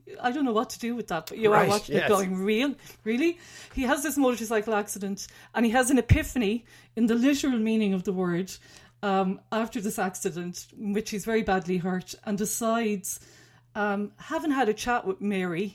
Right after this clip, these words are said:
Speaker 1: the Virgin Mary, that he is going to join the priesthood. Um,
Speaker 2: As you
Speaker 1: so
Speaker 2: do.
Speaker 1: this comes,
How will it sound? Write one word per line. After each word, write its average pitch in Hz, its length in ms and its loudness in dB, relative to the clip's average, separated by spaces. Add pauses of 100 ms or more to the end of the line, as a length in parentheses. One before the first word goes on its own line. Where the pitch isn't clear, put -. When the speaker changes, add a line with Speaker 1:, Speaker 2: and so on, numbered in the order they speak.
Speaker 1:
the 220 60 -12
Virgin 190 380 -2
Mary, 185 380 -2 (460)
that 247 120 -6
he 262 160 2
is 220 100 -4
going 240 240 2
to - 100 -6
join 202 220 2
the 190 80 -4
priesthood. 247 540 -4 (340)
Um, 185 420 -4 (140)
Speaker 2:
As 151 180 -6
you 220 60 -4
Speaker 1:
so 214 60 -4
Speaker 2:
do. 190 60 -4
Speaker 1:
this 285 180 -2
comes, 269 320 2